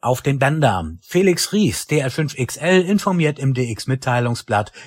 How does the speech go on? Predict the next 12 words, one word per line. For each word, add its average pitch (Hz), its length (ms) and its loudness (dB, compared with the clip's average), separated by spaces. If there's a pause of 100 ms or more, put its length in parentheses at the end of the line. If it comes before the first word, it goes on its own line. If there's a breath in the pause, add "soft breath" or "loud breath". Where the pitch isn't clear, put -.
(120 loud breath)
über 139 200 4
die 127 120 2
neue 120 340 2
Antarktis-Expedition, 123 1500 -2
die 196 140 0
in 160 160 0
Zeiten 123 400 0
von 117 180 -6
covid 117 360 -2
neunzehn 104 520 -4 (300 loud breath)
eine 139 240 4
ziemliche 110 560 -2